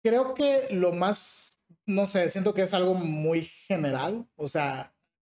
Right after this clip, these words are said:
tiene que, algo te tiene que apasionar. O sea, la electrónica tiene muchos aspectos,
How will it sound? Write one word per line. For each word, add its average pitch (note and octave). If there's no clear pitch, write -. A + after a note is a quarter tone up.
tiene F#3
que, D3
algo F#3+
te F3
tiene F3+
que F3+
apasionar. C#3+
O C3+
sea, D3+
la D3+
electrónica F3+
tiene D#3+
muchos D3
aspectos, D#3+